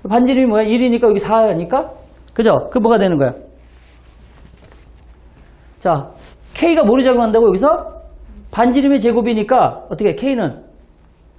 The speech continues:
사 이러면 되네, 그지? K 구하는 거지, K제곱 구하는 게 아니잖아. 반지름의 제곱이잖아. 그지? 그리고, 자,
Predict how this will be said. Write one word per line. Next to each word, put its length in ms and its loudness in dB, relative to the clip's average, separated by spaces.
사 240 0
이러면 200 0
되네, 180 0
그지? 380 -2
K 480 2
구하는 320 2
거지, 200 0
K제곱 420 -2
구하는 220 0
게 60 2
아니잖아. 720 -2
반지름의 460 0
제곱이잖아. 680 0
그지? 520 -2
그리고, 480 -2
자, 340 0